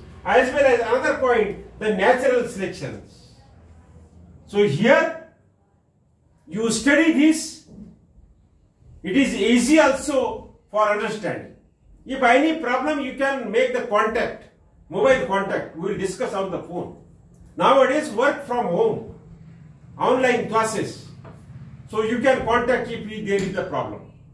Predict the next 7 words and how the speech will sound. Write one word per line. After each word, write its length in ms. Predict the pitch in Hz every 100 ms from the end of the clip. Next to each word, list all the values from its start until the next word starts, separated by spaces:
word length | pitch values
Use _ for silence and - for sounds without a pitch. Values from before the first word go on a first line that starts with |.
| - - - -
And 200 | - 220
send 300 | - 269 311
your 240 | 311 302 269
image, 440 | 247 262 214 - - -
uh, 220 | 139 147 147
presentee 560 | 240 247 285 277 269 226
immediately. 640 | 262 294 302 294 196 117